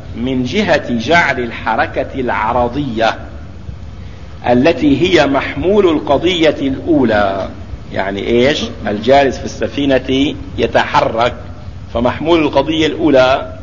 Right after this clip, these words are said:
الحركة، نعم، بالنسبة لمن في السفينة حركة عرضية وليست ذاتية.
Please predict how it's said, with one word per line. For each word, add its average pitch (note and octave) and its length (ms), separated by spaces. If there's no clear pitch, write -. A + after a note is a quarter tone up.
الحركة، C3+ 760
نعم، A#2 420
بالنسبة C3 480
لمن C#3 280
في - 120
السفينة D3 560
حركة D#3 720
عرضية D#3 560
وليست A#2 680
ذاتية. G2+ 800